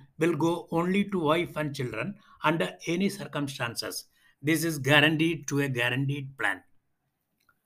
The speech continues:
Riders, critical illnesses. Life insurance brings in many benefits to the insured ones. This reminds me coin incidents in the film Sholay.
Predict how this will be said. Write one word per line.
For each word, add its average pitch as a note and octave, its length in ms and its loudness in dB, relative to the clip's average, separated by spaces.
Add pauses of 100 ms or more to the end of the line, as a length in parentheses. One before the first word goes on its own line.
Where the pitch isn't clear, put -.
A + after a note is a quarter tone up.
(180)
Riders, E3+ 680 4 (500)
critical F3+ 520 -2 (120)
illnesses. D3 680 -2 (340)
Life G3+ 300 4
insurance G#3+ 400 0
brings F#3 480 -4
in E3 240 -4
many F3 220 -2
benefits D3+ 540 -4 (520)
to D#3 140 0
the D#3 320 0
insured C3+ 560 -2
ones. F#2 460 -8 (540)
This F3+ 240 4
reminds E3+ 520 2
me F#3+ 240 -4
coin E3+ 320 2
incidents C#3+ 680 -6 (920)
in E3+ 120 2
the D#3+ 80 0
film D3+ 320 0
Sholay. A#2+ 540 -4